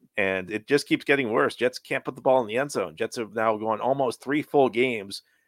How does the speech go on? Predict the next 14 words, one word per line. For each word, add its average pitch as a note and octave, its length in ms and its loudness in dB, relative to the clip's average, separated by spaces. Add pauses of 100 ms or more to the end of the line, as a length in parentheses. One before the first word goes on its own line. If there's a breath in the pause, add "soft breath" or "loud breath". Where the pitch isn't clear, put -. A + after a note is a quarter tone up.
without A#2+ 300 8
an A2+ 120 0
offensive A2+ 540 2
touchdown. F2 540 -4
So - 160 -10 (260)
how E3 160 4
do F3+ 60 2
we D3 100 4
fix - 240 -2
this - 160 -8
problem? - 540 -4 (800)
We've B2+ 200 0
talked F3+ 240 4
about C#3+ 380 10